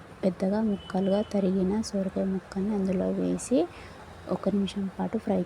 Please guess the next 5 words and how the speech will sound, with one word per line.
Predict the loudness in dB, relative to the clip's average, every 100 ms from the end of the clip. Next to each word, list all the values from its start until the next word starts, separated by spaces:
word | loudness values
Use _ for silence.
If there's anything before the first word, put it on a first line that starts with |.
| -2
చేసుకోవాలి. | -6 -4 -2 0 0 -2 -2 -6 -12 -18 -18 -18 -18 -4
ఇలా | 0 2 2 2
ఫ్రై | 2
అవుతున్నప్పుడే | 2 0 -2 -2 -2 -2 0 2 2 0 -2
కొద్దిగా | 0 2 2 0